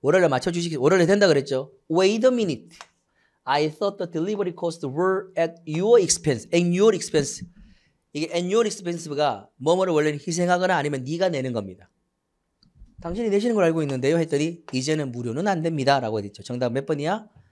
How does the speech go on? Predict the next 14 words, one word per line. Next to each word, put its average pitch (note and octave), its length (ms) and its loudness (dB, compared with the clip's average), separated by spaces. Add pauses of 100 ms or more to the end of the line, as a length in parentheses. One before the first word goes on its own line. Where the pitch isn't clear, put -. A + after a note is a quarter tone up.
(160)
사 - 260 -6
번이 C3 220 -4
되죠. G#2+ 260 -12 (360)
요게 E3+ 200 2
조금 F3 500 -4 (200)
아마 F3 200 4
푸실 C4+ 300 -4
때는 G3 480 4 (100)
좀 F3 100 -4
당황스러우셨을 D#3+ 720 0
겁니다. G2 440 -14 (160)
그래서 D#3+ 320 4 (400)
뒤에 F#3+ 220 8
있는 D#3+ 420 2